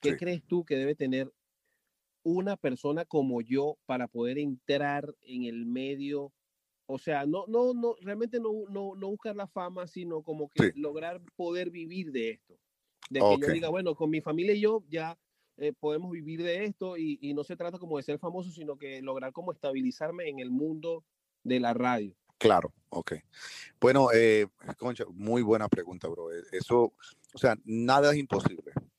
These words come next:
Speaker 2: Nada es imposible. ¿Qué te puedo decir? Eh, hoy en día, pues, es más difícil que antes,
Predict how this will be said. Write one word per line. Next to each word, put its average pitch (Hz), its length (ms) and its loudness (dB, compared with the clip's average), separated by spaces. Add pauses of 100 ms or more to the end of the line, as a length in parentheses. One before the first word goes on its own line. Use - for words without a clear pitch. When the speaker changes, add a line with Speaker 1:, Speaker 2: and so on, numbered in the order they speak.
(220)
Speaker 2:
Nada 98 200 -4
es 120 40 -2
imposible. 135 600 -2 (440)
¿Qué 127 140 0
te 123 100 2
puedo 120 200 4
decir? 98 260 -2 (380)
Eh, 90 560 -6 (320)
hoy 110 200 0
en 123 120 0
día, 131 240 4
pues, - 280 0 (120)
es 92 260 -4
más 101 260 0
difícil 104 540 -6
que 87 160 -2
antes, 101 500 -4